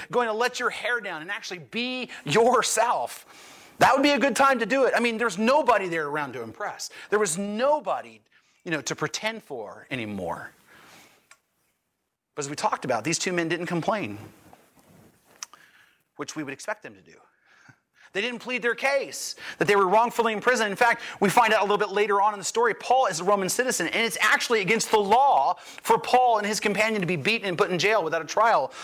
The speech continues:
because he was a Roman citizen. And he could have protested and, and, and, and, and, and claimed his rights from the beginning, but he doesn't do that. But instead, he endured the beating, and he was thrown in jail. And, and while no one important or influential,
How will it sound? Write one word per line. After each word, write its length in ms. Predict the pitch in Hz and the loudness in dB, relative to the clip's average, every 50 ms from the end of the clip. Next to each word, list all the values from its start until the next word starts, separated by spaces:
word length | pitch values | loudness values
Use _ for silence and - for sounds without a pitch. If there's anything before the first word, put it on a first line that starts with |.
| - - - | -8 -2 0
because 260 | 202 - - 214 - | 2 4 4 4 4
he 160 | - 233 233 | 2 0 2
was 320 | 190 185 247 285 294 220 208 | 2 2 4 4 4 2 0
a 40 | 190 | 0
Roman 280 | 165 151 135 123 113 | 0 -2 -2 -2 -4
citizen. 420 | - - 104 98 - - 90 80 - - - - - - - - - - - - - - - | -6 -4 -4 -2 -2 -4 -4 -6 -10 -12 -12 -14 -20 -20 -20 -20 -18 -18 -18 -18 -18 -6 0
And 120 | - 190 185 | 2 4 4
he 100 | 214 269 | 4 4
could 120 | - 294 | 4 2
have 120 | 285 - - | 0 0 2
protested 680 | - 254 - - - 277 277 - - - 190 156 135 - - - - | 2 2 2 2 0 0 0 0 -2 -6 -6 -8 -8 -18 -18 -10 -6
and, 100 | - 202 | -4 -2
and, 160 | 180 208 208 | -2 -2 -2
and, 160 | 175 202 208 - - - - 208 - - 151 - | -4 -6 -6 -8 -10 -6 -6 -6 -4 -6 -6 -6
and, 180 | - 185 180 - | -6 -6 -4 -4
and, 220 | 185 180 170 - | -6 -6 -4 -4
and 240 | 175 175 160 135 - - _ | -6 -6 -6 -8 -10 -10 _
claimed 300 | - - 226 240 240 226 | -2 0 2 2 2 2
his 180 | 196 214 175 165 | 0 -2 -2 -2
rights 640 | 175 190 226 247 262 240 240 - - - - - - - - - - | 2 2 4 4 2 0 -2 -4 -6 -6 -6 -10 -14 -20 -20 -8 -2
from 160 | - 202 196 | 0 0 2
the 60 | 196 | 2
beginning, 320 | 175 190 170 240 233 226 185 | 0 0 -2 -2 -2 -2 -2
but 80 | 185 | -2
he 60 | 196 190 | -2 0
doesn't 340 | 185 233 226 226 202 165 | -2 -2 -2 -4 -6 -4
do 180 | 135 196 240 254 | 0 0 0 0
that. 340 | 226 180 123 101 - - - - _ _ _ - - - - - | 0 -2 -4 -4 -8 -12 -18 -20 _ _ _ -20 -20 -20 -6 0
But 100 | - 190 | 2 2
instead, 300 | 202 180 - - 226 220 | 4 2 2 2 0 0
he 140 | 196 190 185 | 0 -2 -4
endured 420 | 170 160 139 120 190 233 247 214 160 | -6 -6 -8 -6 -4 -4 -4 -4 -6
the 60 | 139 | -12
beating, 380 | 107 117 107 90 85 85 87 _ _ _ _ _ _ _ _ - - | -16 -18 -20 -20 -20 -20 _ _ _ _ _ _ _ _ _ -8 -6
and 80 | 156 | -4
he 40 | 165 | -4
was 140 | 147 143 - | -4 -4 -8
thrown 420 | - - 196 202 240 262 269 240 | -8 -4 0 2 4 4 4 2
in 120 | 214 170 135 | -2 -6 -10
jail. 340 | 110 113 101 90 - - _ _ _ _ _ _ _ _ _ _ _ _ _ _ _ _ _ _ _ _ _ _ - | -12 -14 -14 -14 -16 -20 _ _ _ _ _ _ _ _ _ _ _ _ _ _ _ _ _ _ _ _ _ _ -2
And, 120 | 160 160 - | -2 0 0
and 120 | 180 170 | 2 2
while 160 | 190 196 190 | 4 2 2
no 180 | 185 190 214 233 | 2 2 0 0
one 140 | 240 240 226 | 0 0 -2
important 440 | 196 - - - 220 208 185 185 | -4 -4 0 0 0 0 0 -6
or 40 | 165 | -6
influential, 800 | - 190 202 - - 180 170 160 147 139 - 135 117 110 107 - | -6 -8 -8 -6 -6 -4 -2 -2 0 0 0 0 0 -2 -2 -6